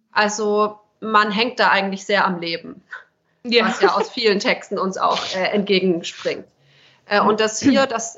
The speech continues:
Speaker 1: dass Elia wirklich so am Boden ist, äh, und nicht mehr weitermachen will, dass er sogar sagt, ähm, "Mach meinem Leben lieber ein Ende",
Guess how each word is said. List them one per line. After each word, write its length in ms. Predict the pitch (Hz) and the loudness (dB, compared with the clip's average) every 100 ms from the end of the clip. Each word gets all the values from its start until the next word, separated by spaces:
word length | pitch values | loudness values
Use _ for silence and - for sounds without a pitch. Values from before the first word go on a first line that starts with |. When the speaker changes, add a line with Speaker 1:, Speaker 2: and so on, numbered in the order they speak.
| - | -6
Speaker 1:
dass 200 | 220 214 | -4 -2
Elia 400 | 208 220 262 262 | -2 0 2 2
wirklich 260 | 220 - - | 0 -6 -18
so 340 | - 247 302 | -6 -4 0
am 220 | - 254 | 2 2
Boden 320 | 233 240 269 247 | 2 2 2 0
ist, 380 | 240 277 - | -2 -4 -8
äh, 180 | - 220 | -6 -4
und 160 | - 214 | 0 0
nicht 200 | 254 262 | -2 -2
mehr 140 | 233 | 0
weitermachen 540 | 208 226 233 214 214 202 | 2 2 0 -2 -2 0
will, 180 | 208 208 | 2 2
dass 200 | - - | -2 -4
er 120 | 202 | -4
sogar 280 | 196 190 190 | -2 -2 -2
sagt, 460 | 190 180 185 - - | 2 2 0 -4 -4
ähm, 420 | 185 185 180 170 | -2 -2 -4 0
"Mach 260 | 196 196 208 | 2 2 2
meinem 520 | 190 185 180 185 180 | 2 4 2 0 -2
Leben 400 | 190 190 202 196 | 0 2 2 0
lieber 220 | 185 185 | -2 0
ein 160 | 180 170 | -2 -2
Ende", 460 | 185 262 285 294 | -2 0 0 -2